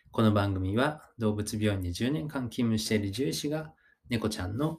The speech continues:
医療情報、健康情報、そしてもっと幸せになれる秘訣をお伝えしている番組です。よろしくお願いします。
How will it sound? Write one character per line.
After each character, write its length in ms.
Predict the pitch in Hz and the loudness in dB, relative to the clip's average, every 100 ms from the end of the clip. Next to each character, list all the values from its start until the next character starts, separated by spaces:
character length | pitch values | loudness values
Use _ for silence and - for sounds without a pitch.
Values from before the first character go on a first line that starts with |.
| - | -6
医 60 | 113 | 2
療 200 | 107 98 | 2 4
情 180 | 127 120 | 2 2
報、 220 | - 87 | 0 -4
健 260 | - 98 90 | -4 -4 -2
康 160 | 107 95 | -2 0
情 200 | 143 147 | 0 0
報、 320 | - 92 - _ - - | 0 -2 -2 _ -20 -20
そ 160 | - 110 | -8 -4
し 80 | - | 0
て 220 | 160 160 139 | -2 -2 -2
も 100 | 170 | -4
っ 80 | - | -2
と 120 | 113 | -2
幸 280 | - 107 98 | 2 2 2
せ 140 | 107 | 0
に 80 | 98 | 2
な 100 | 110 | 2
れ 80 | 143 | 0
る 80 | |
秘 200 | - - | -2 -6
訣 220 | 101 - 165 | -8 -4 -2
を 100 | 165 | -2
お 40 | |
伝 280 | - - 101 | -4 -2 -2
え 40 | |
し 120 | - | -2
て 100 | - | -2
い 80 | 170 | -2
る 80 | 170 | 0
番 220 | 104 90 | 0 0
組 240 | 87 87 90 | -2 -2 0
で 160 | 139 | 0
す。 260 | 147 - - _ _ _ | 0 -4 -12 _ _ _
よ 100 | 107 | 0
ろ 80 | 98 | 0
し 140 | - | -2
く 120 | - | -2
お 40 | 90 | -2
願 260 | 85 85 | -2 -4
い 60 | 87 | -6
し 160 | - - | -4 -4
ま 80 | |
す。 180 | - - | -4 -8